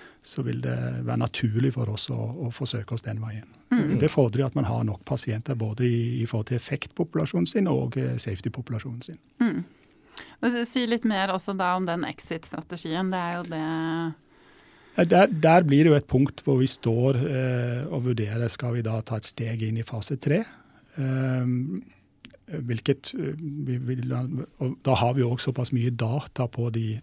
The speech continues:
Speaker 1: tidligere studiene og vise til at, eh, vi vil naturligvis søke en partner i en sånn s-, setting. For det, derifra ut så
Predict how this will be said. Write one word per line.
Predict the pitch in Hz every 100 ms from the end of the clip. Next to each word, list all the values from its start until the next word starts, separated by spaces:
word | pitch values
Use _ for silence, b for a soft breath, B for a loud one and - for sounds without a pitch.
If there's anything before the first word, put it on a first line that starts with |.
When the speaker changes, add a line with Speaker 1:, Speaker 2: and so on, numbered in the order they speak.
| -
Speaker 1:
tidligere | 123 107 120 127
studiene | 135 143 151 131
og | 120
vise | 117 107 - 156
til | 160 131
at, | 123 _ -
eh, | 127 127 131 151 156 135 330 330 302 311
vi | 160 123
vil | 120 139
naturligvis | 135 - - 135 175 147 120 123 -
søke | 110 - 127
en | 120 117
partner | - 101 - 135 117
i | 110
en | 110
sånn | 107 113 110
s-, | - 135 123
setting. | - 110 - 117
For | - 123
det, | 117 - B B B B B -
derifra | 123 123 147 139 127
ut | 156 175
så | -